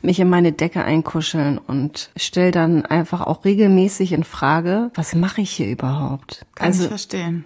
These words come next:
Speaker 1: diese Müdigkeit ist einfach so allgegenwärtig und ich bin halt ein Mensch, ähm, bin so sehr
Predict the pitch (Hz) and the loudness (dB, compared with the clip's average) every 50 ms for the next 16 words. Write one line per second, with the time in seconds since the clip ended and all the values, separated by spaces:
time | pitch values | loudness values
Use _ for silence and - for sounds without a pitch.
0 | - - 208 180 185 196 196 196 196 226 247 240 262 233 - - - - - 208 | -8 -6 -4 -2 2 6 6 8 8 6 6 4 4 2 2 -2 -12 -10 -8 -8
1 | 208 175 - - - - - 185 196 196 - 202 180 - - - _ - - 175 | -6 -4 -4 -6 -6 -4 -2 -2 -2 0 -2 -4 -4 -6 -8 -18 _ -8 -4 2
2 | 185 202 196 - - 170 190 180 190 196 196 190 190 160 175 170 165 180 - - | 4 4 4 4 4 4 2 4 4 2 4 4 4 4 4 2 0 0 0 -2
3 | 160 170 226 247 - - _ - - 165 160 160 - - - 147 185 196 190 185 | -2 -2 -2 -2 -6 -10 _ -6 -2 -2 -2 -2 -4 -4 0 0 2 2 2 0
4 | 156 - - 170 175 175 175 185 196 - - - - - 175 170 165 170 160 156 | -2 -2 0 2 2 4 4 2 2 0 -2 -6 -4 -2 0 2 2 2 2 2
5 | - 190 170 175 170 160 160 165 160 156 - _ - - - 147 131 - - - | 2 2 4 4 4 4 4 2 -2 -6 -10 _ -16 -12 -10 -10 -10 -8 -10 -12
6 | - - - 170 175 170 165 160 147 | -8 -2 0 2 2 2 2 0 -2